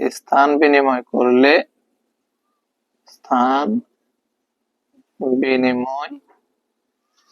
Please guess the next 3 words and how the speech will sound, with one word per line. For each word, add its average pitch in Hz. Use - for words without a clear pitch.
করলে 139
যে 135
সংখ্যা 127